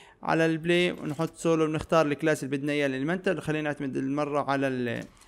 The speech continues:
على الفاير، لانه صراحة الفاير شفته اجمد اشي. ومنشغل اللعبة،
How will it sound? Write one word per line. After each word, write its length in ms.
على 80
الفاير، 300
لانه 200
صراحة 360
الفاير 340
شفته 320
اجمد 280
اشي. 280
ومنشغل 520
اللعبة، 440